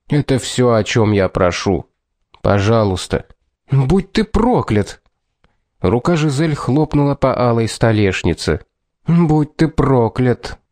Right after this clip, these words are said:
Освальд Айзекс!» Всю дорогу от дома Жизель до перехода с лица Мелани не сходила улыбка.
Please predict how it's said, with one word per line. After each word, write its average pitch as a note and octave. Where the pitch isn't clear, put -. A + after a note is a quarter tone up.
Освальд C3+
Айзекс!» A#2
Всю -
дорогу D#3+
от A#2
дома B2
Жизель A2
до G#2
перехода D3
с -
лица G#2+
Мелани E3+
не C#3
сходила A2
улыбка. G2+